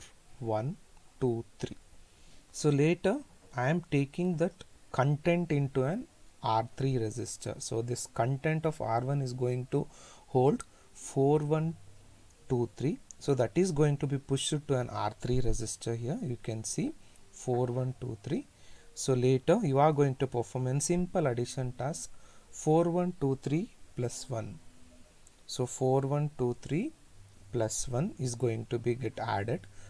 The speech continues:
and it is going to be stored in an R two register. You can see here. So it is going to be stored in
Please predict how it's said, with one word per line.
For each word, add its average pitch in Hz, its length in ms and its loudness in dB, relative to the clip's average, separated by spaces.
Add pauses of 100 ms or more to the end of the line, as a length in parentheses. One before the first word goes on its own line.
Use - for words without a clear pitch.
(120)
and 139 200 2
it 135 140 0
is 175 160 4
going 135 280 4
to 131 120 -2
be 131 140 -2
stored 117 400 0
in 107 140 -4
an 220 160 -2 (140)
R 107 360 -2
two 117 160 0
register. 107 580 -6
You 107 180 -6
can 107 200 -8
see 113 220 -6
here. 131 260 -2 (580)
So - 160 -4
it 120 180 2
is 127 140 0
going 113 300 -4
to 117 80 -4
be 117 100 -2
stored 110 340 -4
in 247 120 0